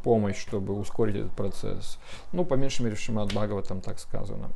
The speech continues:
М. Далее вопрос задает Никита.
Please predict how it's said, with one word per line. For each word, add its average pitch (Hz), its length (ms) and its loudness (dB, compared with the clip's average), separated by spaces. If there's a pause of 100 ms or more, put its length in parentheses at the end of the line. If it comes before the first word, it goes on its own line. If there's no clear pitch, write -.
(120)
М. - 1800 0
Далее 110 400 6 (160)
вопрос 104 580 0
задает 101 480 -2
Никита. 107 720 2